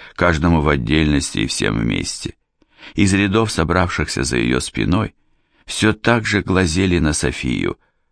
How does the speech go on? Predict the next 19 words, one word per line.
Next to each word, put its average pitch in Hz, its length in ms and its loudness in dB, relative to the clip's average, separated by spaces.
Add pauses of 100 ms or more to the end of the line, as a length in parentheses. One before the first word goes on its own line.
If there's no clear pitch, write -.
(260)
но 55 160 0
она 57 200 0
сама 73 360 2
не 73 120 2
могла 73 420 0
ответить 80 600 -4
тем 64 300 -2
же. - 120 -10 (1160)
А 50 200 0
муж, 78 480 0
похоже, 64 800 -2
мог. - 580 -4 (880)
Пристальные 92 600 2
взгляды 87 500 0
шокировали. 65 880 -4 (580)
Она 82 260 2
чувствовала 82 760 0
себя 85 380 0
раздетой. 85 760 -2